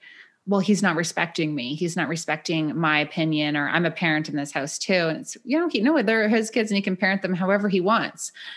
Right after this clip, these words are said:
If he wants to do that with our child, then that's a different story. Um, no, I'm, I'm equal, uh, in, in that situation, but in this situation, I'm not, right? So I'm, I'm here to support him.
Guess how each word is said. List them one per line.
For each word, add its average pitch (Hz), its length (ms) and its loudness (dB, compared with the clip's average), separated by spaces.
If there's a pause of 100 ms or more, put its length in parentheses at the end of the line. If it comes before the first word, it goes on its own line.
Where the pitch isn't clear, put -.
(120)
If - 40 -8
he 226 120 6
wants 214 220 4
to 196 60 2
do 190 200 6
that 160 180 4
with 165 320 2
our 214 220 6
child, 302 500 2
then 180 140 4
that's 160 180 0
a 180 40 2
different 170 300 -2
story. 196 720 0 (400)
Um, 165 420 4
no, 190 280 4
I'm, 160 240 2
I'm 165 280 2
equal, 165 560 -2 (160)
uh, 151 400 -2 (160)
in, 165 260 0
in 165 160 0
that - 320 0
situation, 165 560 -2
but 165 120 2
in 180 100 2
this 247 120 4
situation, 185 480 0
I'm 156 140 2
not, - 500 -4
right? 185 240 2
So 190 140 0
I'm, 180 220 4
I'm 180 160 2
here 190 160 4
to 180 100 4
support 170 460 -2
him. - 280 -8